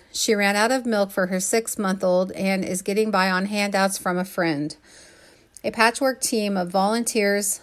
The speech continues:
medics, a priest, a cultural mediator, and local city hall officials are trying to make sure the Invisibles aren't forgotten entirely,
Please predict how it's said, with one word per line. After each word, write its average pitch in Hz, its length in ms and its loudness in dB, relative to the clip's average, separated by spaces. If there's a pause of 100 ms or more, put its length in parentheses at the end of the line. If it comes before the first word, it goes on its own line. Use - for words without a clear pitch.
medics, 196 680 0
a 202 100 -2
priest, 202 800 -4
a - 120 -4
cultural 214 760 4
mediator, 185 760 0
and 190 280 -2
local 196 300 2
city 220 320 0
hall 190 300 2
officials 185 680 0 (400)
are 220 100 -2
trying 254 380 2
to 233 140 0
make 202 180 -2
sure 208 260 2
the 190 140 0
Invisibles 185 560 0
aren't - 260 -2
forgotten 185 360 0
entirely, 185 800 2